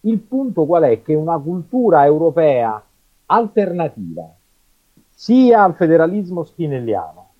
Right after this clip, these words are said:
sia al vecchio concetto di Europa delle nazioni di De Gaulle, fa fatica in qualche modo ad emergere.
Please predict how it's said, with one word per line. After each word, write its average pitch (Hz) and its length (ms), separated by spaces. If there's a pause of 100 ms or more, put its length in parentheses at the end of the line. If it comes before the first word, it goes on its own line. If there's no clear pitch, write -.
(300)
sia 226 720
al 170 500
vecchio 185 400
concetto 147 540
di 127 80
Europa 151 360
delle 127 220
nazioni 131 420
di 139 120
De 175 100
Gaulle, 208 480
fa 208 260
fatica 214 540
in 185 140
qualche 165 300
modo 170 480
ad 135 140
emergere. 104 520